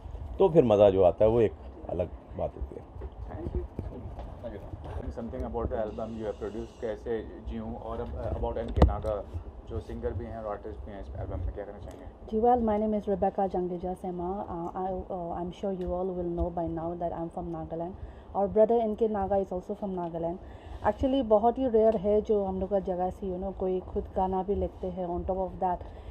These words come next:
Speaker 3: he can sing, you know, uh, twenty-five to twenty-six different languages।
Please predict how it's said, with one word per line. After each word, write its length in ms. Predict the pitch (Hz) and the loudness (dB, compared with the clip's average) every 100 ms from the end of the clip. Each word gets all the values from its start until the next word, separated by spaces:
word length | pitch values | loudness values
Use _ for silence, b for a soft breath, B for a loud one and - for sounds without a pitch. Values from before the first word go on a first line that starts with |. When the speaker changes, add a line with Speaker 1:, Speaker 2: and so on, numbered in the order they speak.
| b | b
Speaker 3:
he 120 | 214 240 | 0 2
can 180 | 233 - | 2 0
sing, 120 | 262 | -2
you 180 | 233 214 | 2 4
know, 240 | 226 247 | 4 4
uh, 360 | - 190 185 185 | 2 2 4 2
twenty-five 460 | 220 220 226 226 - | 2 2 2 2 2
to 80 | 220 | 0
twenty-six 480 | 208 214 - 220 - | 2 0 -2 -4 -2
different 320 | 202 214 208 | 0 0 0
languages। 540 | 196 180 180 175 175 | -2 -2 -4 -4 -6